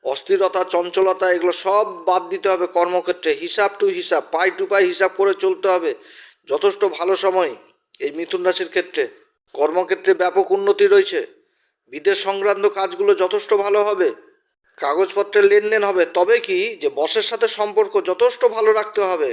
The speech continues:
কারণ এই কর্মের ঘরে সূর্য, তারপরে হচ্ছে রাহু, তারপরে হচ্ছে শনি অবস্থান করছে,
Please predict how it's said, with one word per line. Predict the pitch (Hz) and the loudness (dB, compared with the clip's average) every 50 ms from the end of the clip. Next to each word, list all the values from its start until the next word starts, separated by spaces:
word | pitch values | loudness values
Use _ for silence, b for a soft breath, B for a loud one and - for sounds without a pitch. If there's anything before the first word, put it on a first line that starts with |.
| 110 - - | -4 -6 -4
কারণ | 139 147 165 175 180 180 | 0 2 2 2 2 2
এই | 180 175 - 160 | 0 0 0 0
কর্মের | 160 165 165 180 185 180 | -2 0 0 -2 -4 -4
ঘরে | 175 170 185 185 190 180 | -2 -2 0 2 2 2
সূর্য, | 175 - - 170 165 165 160 185 190 180 147 113 - - - _ _ - | 0 -2 -4 -6 -8 -2 2 4 4 4 4 0 -4 -10 -20 _ _ -8
তারপরে | 135 147 147 143 156 165 170 180 | -6 -6 -6 -2 0 0 2 2
হচ্ছে | 175 - - 175 | 0 2 0 0
রাহু, | 160 156 160 160 165 180 202 196 170 131 107 - - | 2 2 0 0 0 0 0 0 0 -2 -4 -8 -4
তারপরে | 139 135 147 - - 165 175 | -4 -2 -2 -2 -2 -2 -2
হচ্ছে | 180 - 180 170 | -2 -2 -4 -6
শনি | - - 190 202 220 233 | -6 -4 -2 0 2 2
অবস্থান | 233 226 214 220 214 - 214 196 185 | 2 2 2 0 0 0 0 0 0
করছে, | 180 175 175 - - | -2 -4 -4 -4 -8